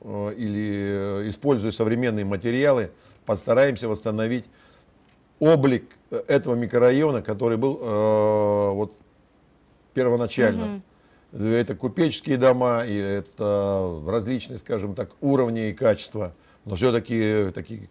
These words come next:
Speaker 1: крепкие, добротные. Или это вот некие, э, некое сочетание модерна и вот наших, может быть, на данный момент не очень хорошо выглядишь-,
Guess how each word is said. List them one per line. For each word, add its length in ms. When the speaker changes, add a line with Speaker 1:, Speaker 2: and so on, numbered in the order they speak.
Speaker 1:
крепкие, 440
добротные. 600
Или 240
это 200
вот 160
некие, 840
э, 40
некое 260
сочетание 520
модерна 720
и 360
вот 200
наших, 420
может 220
быть, 220
на 140
данный 320
момент 360
не 80
очень 220
хорошо 340
выглядишь-, 500